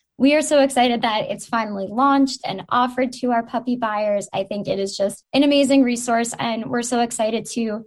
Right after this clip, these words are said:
start offering it to puppy buyers and just see people really experiencing it, using it, learning from you. So thank you again for joining us. This was great.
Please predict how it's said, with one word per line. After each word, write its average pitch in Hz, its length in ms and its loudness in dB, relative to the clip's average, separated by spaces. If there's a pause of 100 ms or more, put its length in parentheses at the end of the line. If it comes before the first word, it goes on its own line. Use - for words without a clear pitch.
start 208 260 0
offering 302 500 2
it 269 120 4
to 277 120 -2
puppy 277 300 0
buyers 247 520 0
and 240 220 2
just 247 220 -2
see 277 140 2
people 277 340 -2
really 262 340 0
experiencing 254 760 -2
it, 247 280 0
using 247 340 0
it, 269 260 2 (340)
learning 269 400 2
from 262 300 0
you. 247 340 -2
So 226 440 0 (220)
thank 262 220 2
you 302 120 0
again 254 300 2
for 294 140 -4
joining 208 420 -6
us. 240 380 -2
This 247 180 -2
was 277 160 2
great. 226 500 -2